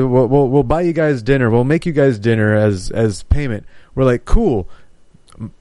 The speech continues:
like a month and a half, two months later, <laughs> we finally go and have dinner at their place. Um, they're, um, uh, yeah, they're, they're, they're settled in. They got, um, they got, like,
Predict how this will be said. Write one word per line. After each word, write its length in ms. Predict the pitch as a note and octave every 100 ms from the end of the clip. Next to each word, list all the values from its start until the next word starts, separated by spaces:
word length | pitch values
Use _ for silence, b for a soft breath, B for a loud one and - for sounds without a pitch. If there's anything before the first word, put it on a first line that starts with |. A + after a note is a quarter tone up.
| -
like 260 | G#2 G#2 G2+
a 40 |
month 280 | G2+ A#2 A#2+
and 100 | A#2
a 60 |
half, 340 | A2 B2+ A#2+ -
two 140 | C#3+
months 300 | C3 B2+ -
later, 480 | E3 G3 E3 E3+ D#3+
<laughs> 40 | -
we 120 | A#2+
finally 400 | - B2+ B2+ C3
go 220 | C#3+ C3
and 80 | B2
have 180 | B2 A2
dinner 220 | A#2 A2
at 80 | G#2
their 140 | A2
place. 340 | - G2 F#2 - B B B B
Um, 640 | - G#2 G2 F#2+ F2+ F2+ F2 - - - - -
they're, 1400 | A#2 A2+ A2 G#2+ G#2 G2+ G2 G2 - A2 G#2+ G#2+ G#2+
um, 360 | G2+ - - - _ _ - _ - b b b b b b -
uh, 420 | A2+ A2 G#2+ A2
yeah, 200 | E3+ F#3+ B2+
they're, 360 | B2 B2 B2+
they're, 280 | A#2+ B2+ B2
they're 160 | A#2+ B2+
settled 380 | - C3+ D3
in. 280 | B2+ C#3 D3+
They 100 | C3
got, 300 | A2+ A#2+ A#2+
um, 880 | A2+ A2+ A2 G#2 G2+ G2 F#2+ F#2+ F#2 - - -
they 120 | G#2
got, 300 | A#2 A#2+ A2
like, 200 | G#2+ G#2